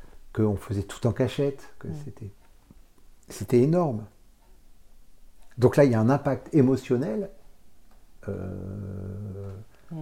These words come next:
Speaker 1: encore plus fort. Et ça, c'est ça qui se transmet.
Speaker 2: Ouais, c'est pas la valeur objective, entre guillemets, c'est le
Speaker 1: Oui,
Speaker 2: ressenti.
Speaker 1: c'est le ressenti.
Speaker 2: Ouais.
Speaker 1: C'est, c'est-à-dire, c'est les conditions de,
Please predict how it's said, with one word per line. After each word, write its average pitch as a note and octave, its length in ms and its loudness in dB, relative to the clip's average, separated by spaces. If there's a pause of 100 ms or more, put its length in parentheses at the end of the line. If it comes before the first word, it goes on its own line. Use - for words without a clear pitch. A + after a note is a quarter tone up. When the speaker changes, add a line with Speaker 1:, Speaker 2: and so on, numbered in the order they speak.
(100)
Speaker 1:
encore A2+ 300 2
plus - 140 -6
fort. D#3+ 460 2
Et A#2 100 -2
ça, G#3 300 -2 (600)
c'est - 600 -10
ça E3 180 2
qui D#3+ 140 -2
se - 80 -4
transmet. C3+ 460 -4 (720)
Speaker 2:
Ouais, E3+ 80 -4
c'est F#3+ 100 -2
pas G3 100 8
la F#3 80 12
valeur D#3+ 220 8
objective, D#3+ 480 0
entre C#3+ 200 -4
guillemets, C#3+ 240 -2
c'est C#3+ 180 -4
le C#3 60 0
Speaker 1:
Oui, B2+ 100 8
Speaker 2:
ressenti. D3+ 420 2 (220)
Speaker 1:
c'est - 140 6
le B2+ 100 8
ressenti. E3+ 480 2
Speaker 2:
Ouais. D3 260 -4
Speaker 1:
C'est, C3 260 6
c'est-à-dire, C3+ 440 4 (340)
c'est - 220 6
les A#2 120 6
conditions D#3 540 4
de, D3 360 2